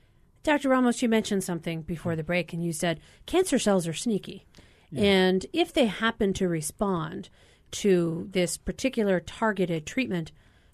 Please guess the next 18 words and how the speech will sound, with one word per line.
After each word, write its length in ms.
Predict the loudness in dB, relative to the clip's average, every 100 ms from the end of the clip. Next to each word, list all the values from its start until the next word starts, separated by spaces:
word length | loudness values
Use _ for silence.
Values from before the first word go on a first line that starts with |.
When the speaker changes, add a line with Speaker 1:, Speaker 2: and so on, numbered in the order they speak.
| _
Speaker 1:
for 440 | 0 2 2 0
raf, 440 | 2 2 2 -4
which 160 | -8 -6
is 140 | -6
one 140 | -4 -4
of 80 | -4
the 60 |
things 340 | -2 -2 -2 -4
that 260 | -8 -10 -14 -20 _ _
was 140 | -6 0
one 160 | 2
of 80 | 2
those 360 | 0 0 -4 -8 -8
pathways, 680 | 0 0 0 -8 -10 -12 -14 _ _ _ -20 _ 2
when 160 | 4
it 100 | 4
comes 320 | 2 2 2
back, 400 | 0 -8 -8 -12